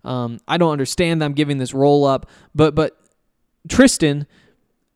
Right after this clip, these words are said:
now kind of starting to put together some of these mental things, is realizing that he has that window open,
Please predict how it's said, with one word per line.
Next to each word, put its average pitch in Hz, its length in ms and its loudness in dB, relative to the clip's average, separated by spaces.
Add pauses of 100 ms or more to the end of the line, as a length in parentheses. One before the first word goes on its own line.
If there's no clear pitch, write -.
now 180 640 4
kind 180 240 0
of 160 80 2
starting 180 280 4
to 139 60 -2
put 185 180 2
together 165 360 2
some 156 140 0
of 143 60 -2
these 131 160 0
mental 175 380 0
things, 127 480 -6 (720)
is 151 200 0
realizing 156 760 4
that 143 100 -2
he 143 80 0
has 143 240 -4
that 127 160 -2
window 117 260 -8
open, - 280 -18